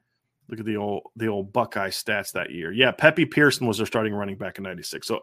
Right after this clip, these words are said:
so Eddie George was not here the last time they played. It was Pepe Pearson, Stanley Jackson, and Joe Germain were their quarterbacks. And their best receivers, Demetrius Stanley and David Boston. Remember him, David Boston?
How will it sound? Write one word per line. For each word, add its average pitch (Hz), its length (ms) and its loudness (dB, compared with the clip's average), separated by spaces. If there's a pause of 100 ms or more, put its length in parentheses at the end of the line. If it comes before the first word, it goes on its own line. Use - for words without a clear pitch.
(120)
so - 140 -2
Eddie 156 220 6
George 143 260 6
was 107 140 -2
not 135 400 4
here 113 160 0
the 107 80 -2
last 98 220 -6
time 90 100 -12
they 90 100 -14
played. 87 160 -10
It - 40 -12
was - 100 -16
Pepe 139 300 0
Pearson, 127 500 2 (600)
Stanley 139 360 2
Jackson, 127 420 4
and 117 80 0
Joe 113 220 4
Germain 110 400 0
were 107 60 -2
their 92 120 -10
quarterbacks. 135 840 4 (760)
And 113 460 -2
their 110 380 2
best 120 300 -4
receivers, 117 440 -2
Demetrius 117 460 -2
Stanley 117 360 -4
and 101 100 -6
David 110 340 -4
Boston. 98 400 -8
Remember 113 240 -4
him, 123 220 -2
David 113 260 -6
Boston? 117 420 -4